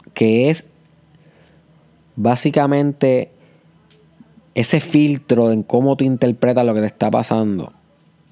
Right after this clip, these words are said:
o bajo qué perspectiva acoges lo que te está pasando, con qué valores, con qué creencias, con qué pensamientos.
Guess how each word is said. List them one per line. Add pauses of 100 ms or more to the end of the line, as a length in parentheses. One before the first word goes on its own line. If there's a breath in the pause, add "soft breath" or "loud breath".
(3250)
o
bajo
qué
perspectiva (380 soft breath)
acoges
lo
que
te
está
pasando, (760)
con
qué
valores,
con
qué
creencias,
con
qué
pensamientos.